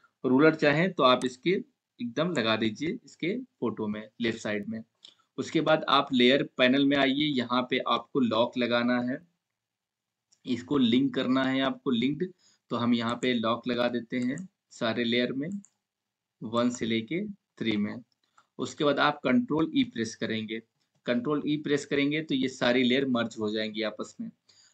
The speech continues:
अब simply आप photo पे आइए, Alt press करिए,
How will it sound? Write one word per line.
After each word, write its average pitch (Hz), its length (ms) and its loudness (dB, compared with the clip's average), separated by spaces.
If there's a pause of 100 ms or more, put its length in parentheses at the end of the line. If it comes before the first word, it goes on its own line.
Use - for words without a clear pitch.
(100)
अब 131 140 2
simply 151 520 0
आप 139 180 4
photo 127 340 0
पे 143 160 0
आइए, 143 360 2 (120)
Alt 143 280 6
press 147 200 -2
करिए, 156 440 0